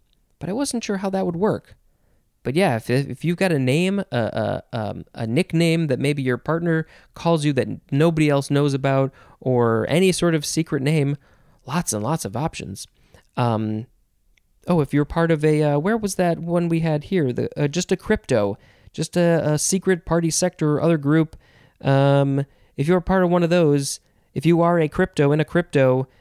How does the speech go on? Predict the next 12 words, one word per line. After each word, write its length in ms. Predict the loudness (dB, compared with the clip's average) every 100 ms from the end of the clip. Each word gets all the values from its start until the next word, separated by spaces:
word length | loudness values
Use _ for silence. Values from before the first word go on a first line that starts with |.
| _
maybe 240 | -2 0 0
you 140 | 0
have 200 | 0 0
a 80 | -2
cryptonym. 800 | -4 -8 -4 0 2 0 -2 -8 -16 _ _ _ _ _ _ _ _ _ _ _
That 140 | -2 0
would 120 | 2
be 120 | 2
fun. 480 | 2 -4 -2 -2 -4 _ _ _ _ _ _ _ _ _ _ _ _ _
Whoo. 520 | 2 4 4 2 -2 -6 _ _ _ _ _ 0
Woo. 600 | 4 6 6 6 4 0 _ _ _ _ _ _ -20 -4
Next 540 | 0 0 0 -4 -14